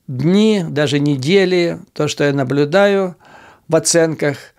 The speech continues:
аналитики, эксперты, они не осу-, уже не обсуждают вопрос о том,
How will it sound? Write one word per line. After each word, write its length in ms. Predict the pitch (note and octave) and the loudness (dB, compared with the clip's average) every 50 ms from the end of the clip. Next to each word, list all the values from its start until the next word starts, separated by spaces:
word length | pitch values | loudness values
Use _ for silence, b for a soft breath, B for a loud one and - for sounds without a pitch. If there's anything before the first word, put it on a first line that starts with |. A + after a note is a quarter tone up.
| b b b b b b b b b b b b b b b b b b _ _ _ _ _ _ _ _ _ _ _ _ _ _ _ _ _ - | b b b b b b b b b b b b b b b b b b _ _ _ _ _ _ _ _ _ _ _ _ _ _ _ _ _ 0
аналитики, 1200 | F#3+ F3+ F3+ F3+ F3+ F3+ F#3 G3 A#3 C4 C4+ - - F#3+ E3 - - - C#3 C#3 C#3 C#3 C3 A2 B B B B B _ _ - | 0 2 2 4 4 4 4 4 4 2 0 2 2 0 0 0 0 -6 -4 -4 -6 -8 -10 -14 B B B B B _ _ 0
эксперты, 1160 | E3+ F3+ E3+ - - - - - G#3+ B3 B3 A#3+ D#3+ - - - C#3+ - - D#2 - E3+ _ _ _ _ _ _ _ _ _ _ _ _ _ - | 0 0 2 0 -4 -4 -2 2 4 4 4 4 2 -2 -6 -6 -6 -6 -6 -10 -14 -18 _ _ _ _ _ _ _ _ _ _ _ _ _ -6
они 460 | C#3+ D3 D3 D#3+ G3+ A#3 B3 B3 - | -2 -2 0 2 2 2 2 0 -2
не 180 | A#3 F#3+ G3+ G#3 | -2 0 2 2
осу-, 420 | G#3 G3 - - - A3 F#3+ G3 F#3 F3 F#3 | 2 2 0 0 0 2 2 2 2 0 0
уже 280 | F3 D#3 C#3 F3 G#3 | 0 0 2 2 2
не 120 | G#3 G3 G3 | 2 2 0
обсуждают 720 | F#3 - - F3 E3+ D3+ D3+ D#3+ G#3 G#3+ G#3+ G3+ E3+ D3 | -2 -2 -2 -2 -2 0 0 2 2 2 2 2 0 0
вопрос 460 | D3+ E3 F3 E3+ E3 F#3+ G3 F3 - | 0 0 0 0 0 -2 -2 0 0
о 80 | F3 D#3+ | -2 -2
том, 540 | D#3 - F3+ F3+ F3 D#3 D3 C3+ C#3 - | 0 2 2 2 2 0 -4 -6 -8 -12